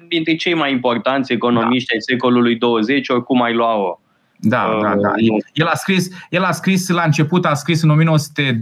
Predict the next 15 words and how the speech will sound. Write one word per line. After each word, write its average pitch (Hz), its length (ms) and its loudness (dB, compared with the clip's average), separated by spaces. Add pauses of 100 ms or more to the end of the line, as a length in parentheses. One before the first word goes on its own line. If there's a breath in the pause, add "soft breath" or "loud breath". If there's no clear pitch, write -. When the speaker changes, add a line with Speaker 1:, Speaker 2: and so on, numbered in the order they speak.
(160)
Speaker 2:
doisprezece, 127 640 0
dacă 120 240 -2
nu 123 60 4
mă 127 60 4
înșel, 131 220 2
sper 139 260 0
să 123 140 -2
nu 120 100 4
mă 120 100 4
înșel, 123 320 0 (200 loud breath)
o 120 100 0
carte 156 300 0
despre, 135 760 0 (300 loud breath)
despre 139 520 -2
istoria, 127 880 -2